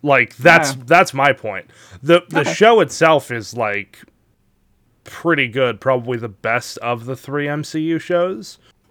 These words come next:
Speaker 2: Mm-hmm.
Speaker 1: But, like,
Speaker 2: You just had a finale
Speaker 1: it's,
Speaker 2: problem. Here, here's
Speaker 1: it's
Speaker 2: my
Speaker 1: the finale
Speaker 2: question, though.
Speaker 1: problem and, like, the last two episodes also really
Speaker 2: You
Speaker 1: boring.
Speaker 2: don't like
Speaker 1: Nothing
Speaker 2: Crocodile
Speaker 1: happened.
Speaker 2: Loki, man?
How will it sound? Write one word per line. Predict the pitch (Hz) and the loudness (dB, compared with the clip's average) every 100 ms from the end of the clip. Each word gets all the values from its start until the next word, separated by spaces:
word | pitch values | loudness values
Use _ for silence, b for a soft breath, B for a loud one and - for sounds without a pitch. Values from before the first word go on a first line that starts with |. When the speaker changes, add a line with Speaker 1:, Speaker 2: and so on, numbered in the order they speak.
| - | -8
Speaker 2:
Mm-hmm. | 147 113 95 117 _ _ 190 147 | -6 -6 -8 -12 _ _ -18 -2
Speaker 1:
But, | 160 151 135 | 2 4 2
like, | 143 135 120 113 - | -2 -4 -4 -8 -10
Speaker 2:
You | 135 143 | -4 -4
just | 131 120 | -4 -4
had | 123 107 | -2 -4
a | |
finale | - 113 104 127 | -6 -8 -6 -4
Speaker 1:
it's, | |
Speaker 2:
problem. | 131 113 143 B B B | -4 -6 -10 B B B
Here, | - 277 - b b | -2 -2 -2 b b
here's | b 294 320 | b -2 0
Speaker 1:
it's | |
Speaker 2:
my | 294 269 262 | 2 2 4
Speaker 1:
the | 233 | 2
finale | - 208 240 277 | 6 6 8 8
Speaker 2:
question, | 269 | 6
though. | 233 | 6
Speaker 1:
problem | 247 247 247 233 | 4 6 4 2
and, | 196 185 | 0 2
like, | 170 165 | 2 0
the | 123 135 | -8 -6
last | 143 139 143 147 - | -4 0 0 -2 -4
two | - 156 135 | -8 -2 0
episodes | 131 131 - 123 113 | -2 -4 -2 -2 -2
also | 104 113 113 127 120 113 110 104 _ _ _ _ _ - - | -6 -8 -8 -6 -4 -4 -6 -8 _ _ _ _ _ -20 -16
really | 110 127 120 | -6 -6 -6
Speaker 2:
You | 101 | -6
Speaker 1:
boring. | 110 110 107 107 | -4 -2 -2 -2
Speaker 2:
don't | 107 | -4
like | 107 | -6
Speaker 1:
Nothing | 110 120 123 - | -4 -4 -4 -4
Speaker 2:
Crocodile | 156 156 160 | -4 -4 -4
Speaker 1:
happened. | 160 160 | -6 -8
Speaker 2:
Loki, | 165 | -10
man? | 160 160 160 | -8 -10 -12